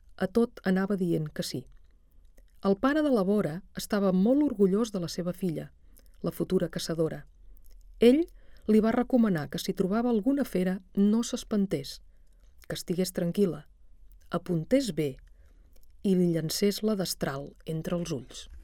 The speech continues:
Ara escoltaràs el text per segona vegada i hauràs de completar els espais en blanc. Comença el viatge.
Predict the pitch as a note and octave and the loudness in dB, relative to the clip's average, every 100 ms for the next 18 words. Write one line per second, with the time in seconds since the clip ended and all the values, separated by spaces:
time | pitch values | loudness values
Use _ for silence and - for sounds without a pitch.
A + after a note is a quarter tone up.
0 | - - - - _ - - - - - | -20 -20 -20 -20 _ -20 -20 -20 -20 -20
1 | - - - - - - A3+ C4+ C#4 G4 | -20 -20 -20 -20 -20 0 4 4 2 -2
2 | - - - - G#3 - A3 G#3+ A#3 B3+ | -8 -20 -10 -2 -2 2 2 4 4 4
3 | A#3 - D4+ - - - A3+ - F#3+ A3 | 4 4 2 0 -6 -4 -4 -2 2 2
4 | A3 F#3+ F3+ D3+ C#3+ - - - - G#3 | 2 2 0 -2 -6 -12 -20 -20 -4 4
5 | G#3+ G#3 B3 C#4+ A#3+ - D4+ D#4 A3 F#3+ | 6 6 4 0 -2 0 0 2 2 2
6 | F#3 F3+ - - F3 E3+ - F#3+ F#3 F3+ | -2 -4 -8 -4 -4 -4 -4 -2 0 -2
7 | - - G3 E3+ D3+ C#3 C#3 - - - | -6 -2 0 2 0 -4 -12 -18 -20 -20
8 | - - - - - - - - - - | -20 -20 -20 -20 -18 -18 -20 -20 -18 -16
9 | - - - - - - C4 B3+ D4+ - | -16 -18 -20 -20 -16 2 6 6 4 0
10 | D4 A3+ G3 C#3+ - C#3+ | 0 2 2 0 -4 -8